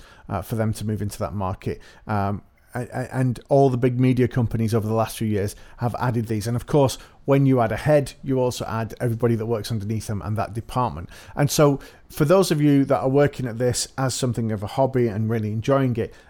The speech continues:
uh, there's a lot of opportunity, in fact, more opportunity than ever before.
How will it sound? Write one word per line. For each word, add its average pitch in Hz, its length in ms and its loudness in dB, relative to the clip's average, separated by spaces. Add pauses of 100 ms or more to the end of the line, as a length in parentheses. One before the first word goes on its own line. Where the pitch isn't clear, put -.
(140)
uh, 135 160 -2
there's 127 260 -2
a 131 60 0
lot 147 160 0
of 143 120 0
opportunity, 131 640 -2
in 113 60 -2
fact, - 160 -4
more 147 200 2
opportunity 120 720 -2 (260)
than 120 140 -2
ever 120 220 0
before. 120 540 2